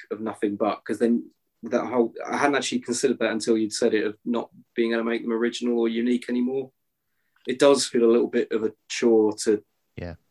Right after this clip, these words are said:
Speaker 1: other than the shape of it, but then after a while, you know, there's, there's only so many shapes you can do with one flower before you, you look back on photos and think, "Well, it's just all the same flower." <laughs> And then, uh, and that's obviously not for, not for the customers themselves. They can see it and they can see difference in shapes, but maybe I'm too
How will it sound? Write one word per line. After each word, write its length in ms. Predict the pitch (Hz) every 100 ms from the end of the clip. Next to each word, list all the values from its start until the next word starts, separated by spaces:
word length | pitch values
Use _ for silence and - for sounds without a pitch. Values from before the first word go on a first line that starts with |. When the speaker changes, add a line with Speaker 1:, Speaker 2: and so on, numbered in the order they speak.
| _ - -
Speaker 1:
other 220 | 110 117
than 140 | 113 113
the 60 |
shape 340 | 107 - 123 123
of 80 | 107
it, 120 | 110
but 80 | 107
then 120 | 110
after 280 | 107 - 107
a 40 |
while, 320 | 110 113 104
you 80 | 104
know, 180 | 98 101
there's, 300 | 101 98 -
there's 120 | 104 107
only 160 | 104
so 220 | 104 98 98
many 160 | 98
shapes 420 | - 104 101 -
you 120 | 104 98
can 220 | 101 98
do 240 | - 104 101
with 180 | 98 98
one 280 | 98 98 98
flower 400 | - 101 98 95
before 460 | - - 101 101 -
you, 120 | 104 -
you 120 | 104
look 180 | 110 -
back 160 | 110 101
on 100 | 104
photos 360 | 107 113 104 101
and 80 | -
think, 120 | -
"Well, 80 | -
it's 120 | -
just 160 | - -
all 100 | -
the 80 | -
same 240 | 101 101
flower." 400 | - 151 113 - _ _ _ _ _ -
<laughs> 100 | 208 - _ _ _ _
And 120 | 101
then, 120 | 101 101
uh, 240 | 98 98 - _ _ _ _ _ _ _ _ _
and 120 | 120
that's 160 | 135 135
obviously 260 | 131 - 117
not 120 | 110
for, 60 | 104
not 180 | 127 123
for 40 |
the 60 | 104
customers 400 | 123 107 107 104
themselves. 520 | 98 - 123 104 98
They 80 | 104
can 120 | -
see 220 | - 101
it 60 | 98
and 80 | 98
they 80 | 95
can 80 |
see 160 | - 92
difference 340 | - - 101 101
in 60 |
shapes, 240 | - 98 -
but 80 | 110
maybe 180 | 110 101
I'm 80 | 98
too 140 | -